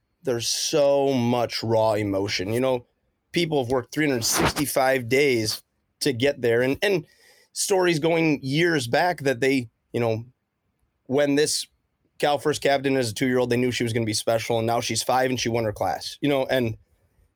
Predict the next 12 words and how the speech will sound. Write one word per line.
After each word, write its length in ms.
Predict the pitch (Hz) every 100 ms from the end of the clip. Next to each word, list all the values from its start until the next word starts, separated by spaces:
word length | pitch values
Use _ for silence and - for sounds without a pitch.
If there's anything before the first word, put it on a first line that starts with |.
| -
there's 220 | 143 120
so 360 | - 175 170
much 340 | 156 143 135 - -
absolute 640 | 131 139 - 139 131 131
emotion 500 | 123 117 120 - 117
there 200 | 113 110
that 180 | 104 - _ _ _ _ _ _ _ _
even 300 | 185 185 170
the 60 | 143
guy 220 | 143 147
that's 240 | 147 120
in 340 | 135 123 113